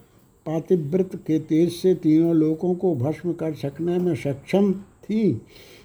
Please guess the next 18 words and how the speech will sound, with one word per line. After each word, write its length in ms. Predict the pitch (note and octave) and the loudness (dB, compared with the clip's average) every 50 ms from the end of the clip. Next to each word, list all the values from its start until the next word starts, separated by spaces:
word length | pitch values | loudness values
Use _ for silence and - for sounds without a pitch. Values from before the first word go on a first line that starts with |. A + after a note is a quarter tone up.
| - - - - | -20 -10 -4 2
शेषनाग 560 | C#3+ D#3+ E3+ D3 - F3 E3+ E3+ F3 F3+ F#3 | 4 4 4 4 2 0 0 2 4 4 4
भी 260 | F3+ E3+ F3+ F#3 F#3 | 4 4 2 2 2
अपने 340 | F3+ D3+ D#3 F3 F3 E3+ D#3+ | 0 0 0 0 2 2 2
सहस्त्र 500 | - - D#3 D3+ D3 F3+ F3+ F#3 - E3+ | 0 -2 -2 -2 -2 -2 -4 -6 -6 -6
मुखों 360 | E3 E3+ D#3 - D#3 D#3 E3 | -4 -4 -2 -2 0 -2 -2
से 220 | D3+ - F#3 F#3+ F#3+ | 0 0 0 0 0
जिसके 400 | D#3+ D#3+ C#3 - - - F3 D#3+ | 0 -4 -8 -8 -6 -4 -2 -2
गुणों 340 | D3 D#3 D#3 D#3 D#3 D3+ | 0 2 2 2 2 0
का 340 | D3 - E3+ F#3+ A3+ - - - - - - - - - - _ _ - | 0 -2 -2 -2 -2 -4 -8 -16 -20 -20 -20 -20 -20 -20 -20 _ _ -4
वर्णन 360 | C3+ D3+ E3+ F3+ F#3 F#3+ G3 | 0 4 6 6 6 6 4
करने 400 | F#3+ F#3+ E3+ E3 E3+ F3 F3+ F#3 | 2 0 0 0 0 0 2 2
में 160 | F#3 F#3+ F#3 | 2 2 0
समर्थ 440 | F3+ - D#3+ D#3 E3 F3 E3+ E3+ - | 0 0 0 0 0 0 0 0 0
नहीं 400 | D3 D3+ D3+ D#3+ E3+ E3+ F3 F#3+ | 0 0 2 4 4 4 4 4
है, 140 | G3+ G3 F#3+ | 4 4 2
श्रेष्ठ 480 | G3 - C#3+ D#3 E3 E3+ E3 E3+ F3+ F3 | 0 0 0 0 0 0 0 -2 -4 -4
गुणों 380 | D3+ C#3 D#3 D#3+ D#3+ D#3+ E3 | -2 0 2 2 2 2 0
को 360 | D#3+ E3+ F3+ G3 A#3 A#3 - | 0 -2 -2 -2 -2 -4 -6